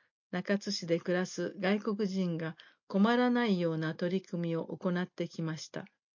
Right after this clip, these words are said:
また、小中学校では、授業で外国人との交流にも取り組んでいるところです。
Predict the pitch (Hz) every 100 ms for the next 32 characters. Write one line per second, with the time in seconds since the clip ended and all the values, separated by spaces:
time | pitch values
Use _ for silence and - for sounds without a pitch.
0 | _ _ _ _ _ _ - 180 - 170
1 | - _ _ - - 226 233 214 - 214
2 | 208 208 208 - 165 156 160 156 160 _
3 | _ _ _ _ _ 196 214 226 190 160
4 | 160 - - - 190 208 226 208 226 214
5 | 214 196 160 156 - 190 202 196 185 180
6 | 170 196 196 180 202 240 208 160 160 160
7 | 160 160 185 180 160 165 - -